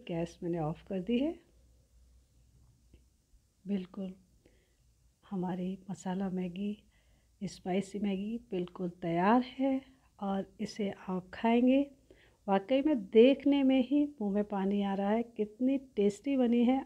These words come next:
आप एक बार घर में ज़रूर बनाएं और मेरी रेसिपी पसंद आने पर लाइक करना ना भूलें। और ये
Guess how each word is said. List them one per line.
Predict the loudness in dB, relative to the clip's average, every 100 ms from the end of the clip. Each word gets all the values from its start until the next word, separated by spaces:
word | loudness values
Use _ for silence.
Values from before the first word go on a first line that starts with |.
| -4
आप | -4 -2 -2
एक | -4
बार | -6
घर | -4 -2 0
में | -2
ज़रूर | 0 0 2 4
बनाएं | 4 6 6 2 -6 -20 -12 2
और | 4 4
मेरी | 4 4 4
रेसिपी | 2 0 -6 -8
पसंद | -8 -4 -2
आने | -2 -2 -4
पर | -6 -6 -8 -20 _ -4
लाइक | 0 0 0
करना | -2 0 -2 -2
ना | -4 0 0
भूलें। | 2 2 6 6 4 -2 _ _ _ _ _ -10
और | -6 -6 -10 _ -4
ये | 0 0